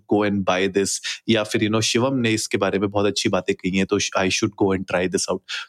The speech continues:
तो बहुत सारी ऐसी चीजें होती हैं जो आपके ऊपर भी इम्पैक्ट पड़ता है, राइट? अ, और मैं ये भी बता दूं कि अगर आप, अ, इस, अ, गाइडलाइंस को फॉलो नहीं करते हैं, तो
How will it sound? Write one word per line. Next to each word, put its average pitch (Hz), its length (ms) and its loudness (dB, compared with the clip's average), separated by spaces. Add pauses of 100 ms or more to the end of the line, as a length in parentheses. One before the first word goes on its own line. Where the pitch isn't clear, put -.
तो 202 80 4
बहुत 175 380 -2
सारी 147 240 2
ऐसी 131 180 0
चीजें 117 260 2
होती 110 240 0
हैं 110 60 2
जो 120 100 0
आपके 101 380 0
ऊपर 107 260 2
भी 98 320 -2
इम्पैक्ट 92 360 -4
पड़ता - 320 -4
है, 87 120 -2
राइट? 101 220 -2 (420)
अ, 117 360 -2 (400)
और 127 140 2
मैं 139 120 2
ये 131 120 2
भी 156 100 0
बता 117 240 0
दूं 135 160 2
कि 156 140 0
अगर 120 520 -2 (180)
आप, 104 340 -2
अ, 101 340 0
इस, - 400 -2
अ, 85 200 0
गाइडलाइंस 98 580 0
को 110 100 -2
फॉलो 101 260 0
नहीं 98 220 2
करते 104 280 -2
हैं, 107 160 0
तो 135 200 0